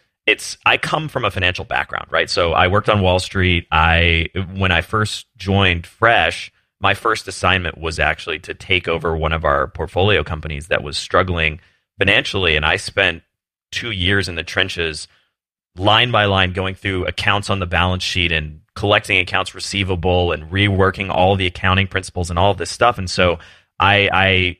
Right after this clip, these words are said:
have a lot of experience just coming up on the financial side of businesses. And, and fortunately, I didn't know it at the time, but that's given me a really great perspective. A-, and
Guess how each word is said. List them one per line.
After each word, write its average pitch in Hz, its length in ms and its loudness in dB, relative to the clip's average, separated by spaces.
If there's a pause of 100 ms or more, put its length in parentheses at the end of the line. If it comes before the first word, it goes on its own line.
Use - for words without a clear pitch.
have 107 260 0
a 101 60 -2
lot 95 320 2
of 110 60 -4
experience 98 360 -6
just - 280 -16
coming 104 360 -2
up 87 220 -2
on 82 140 -8
the 76 100 -6
financial 82 480 -4
side 76 260 0
of 80 140 -6
businesses. 82 540 -6
And, 76 240 -6
and 85 120 -4
fortunately, 82 920 0 (240)
I 95 80 4
didn't 95 280 0
know 95 220 2
it 87 200 0 (220)
at 82 120 0
the - 80 -8
time, 117 360 2
but 87 200 -4
that's 92 240 0
given 90 240 -2
me 87 100 -2
a 82 60 0
really 85 340 -2
great 76 240 0
perspective. 80 600 -4
A-, - 120 0
and 80 400 2